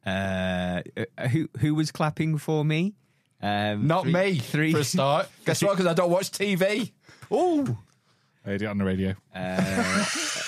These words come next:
Speaker 1: <laughs> people were banging their pots.
Speaker 2: Yeah.
Speaker 3: They were.
Speaker 2: The mouth breathers.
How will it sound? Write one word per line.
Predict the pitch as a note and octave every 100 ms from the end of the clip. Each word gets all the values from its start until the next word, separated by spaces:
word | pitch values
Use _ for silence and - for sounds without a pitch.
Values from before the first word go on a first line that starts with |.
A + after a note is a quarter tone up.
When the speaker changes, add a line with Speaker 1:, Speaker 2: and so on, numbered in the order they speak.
| - G4+
Speaker 1:
<laughs> | - - _ _ _ _ _
people | C3 A#2 A2+
were | G2+
banging | D#2+ G#2+ B2+ B2 C3
their | B2+
pots. | A#2+ A#2+ A#2+ - - - - -
Speaker 2:
Yeah. | - F#3 G3 G3+ - _ _ _ _ _
Speaker 3:
They | A2+
were. | G2 B2+ F3+ C#3+ _ B2+
Speaker 2:
The |
mouth | B2 C3 C3+ -
breathers. | A2 G#2+ B2+ -